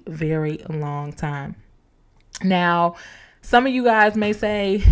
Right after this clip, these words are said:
you know, "Amanda, I don't necessarily consider myself to be a person who deals with fear," but I promise you, if you really think into it, all of us deal with some type of fear, right? Fear is a natural thing. Let's clear that up. Fear is not always a negative thing.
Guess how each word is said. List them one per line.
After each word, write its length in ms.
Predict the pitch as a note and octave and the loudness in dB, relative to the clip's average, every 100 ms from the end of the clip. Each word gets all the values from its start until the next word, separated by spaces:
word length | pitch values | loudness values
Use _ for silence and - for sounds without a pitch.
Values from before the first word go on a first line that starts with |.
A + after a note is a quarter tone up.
| - | 6
you 120 | G#3 | 4
know, 220 | F#3+ F3+ | 0 0
"Amanda, 720 | F3 F#3 F#3+ G3 F#3+ F#3 F#3 F#3 - - - | 0 0 0 2 2 2 0 -2 -10 -20 -2
I 140 | F3 | 0
don't 140 | F#3+ G3 | 2 0
necessarily 600 | F#3 F#3+ F3+ F#3 F#3 F3+ | 0 -2 -2 -2 -4 -6
consider 380 | - F#3+ F#3+ F#3 | -6 -4 -2 -2
myself 420 | F3+ F3 F#3 F3 F3+ | -4 -6 -6 -6 -6
to 120 | F#3 | -6
be 480 | F#3 F3+ F3 F3 - | -4 -4 -4 -4 -6
a 100 | F3 | -6
person 300 | - F#3 F#3 | -4 -2 -2
who 140 | F#3 | -2
deals 240 | F3+ F3 E3+ | -2 -2 -4
with 160 | D#3+ | -6
fear," 420 | - G3 G#3 G#3 G3+ - - - | -6 -2 0 -2 -4 -16 -12 -4
but 120 | F3+ | -2
I 80 | E3+ | 4
promise 580 | - C4+ F4 B3 F#3+ E3 | 4 4 -2 -2 -4 -4
you, 160 | D#3 | -4
if 220 | D3+ F3 | -4 -6
you 80 | F#3 | -4
really 320 | F3 B3 D4+ | -2 0 -2
think 260 | D4 C4 B3+ | -4 -6 -6
into 460 | G#3 G3 - A3 F#3 | -4 -4 -4 -4 -2
it, 280 | E3 - - | -4 -6 2
all 180 | A#3+ F4+ | 2 4
of 80 | D#4+ | 2
us 100 | G#3+ | 4
deal 160 | A3 | 4
with 120 | F#3+ D3+ | 4 2
some 220 | G3 F3+ | 0 0
type 200 | D3+ - | -2 -4
of 80 | - | -10
fear, 200 | C#3 D3 | -8 -2
right? 300 | D3+ D3+ - - | -2 -2 -6 -6
Fear 240 | B3+ D4+ | 0 2
is 140 | B3 | 2
a 100 | F#3+ | 2
natural 320 | F#3 E3 E3 D3+ | -2 -2 -4 -6
thing. 540 | D3+ - E3 E3+ E3+ | -8 -12 -14 -14 -6
Let's 220 | F#3 G3+ | -2 -2
clear 180 | - A3 | 0 -2
that 160 | E3 D#3 | -2 -6
up. 160 | A#2 | -10
Fear 240 | - B3 B3+ | -8 -2 -2
is 80 | G#3 | 0
not 160 | F3+ | 0
always 300 | F3 F3 F3 | 2 0 -2
a 40 | E3 | -2
negative 360 | D#3+ E3+ E3 | -2 -2 -4
thing. 400 | - E3 D#3+ E3 | -4 -4 -4 -6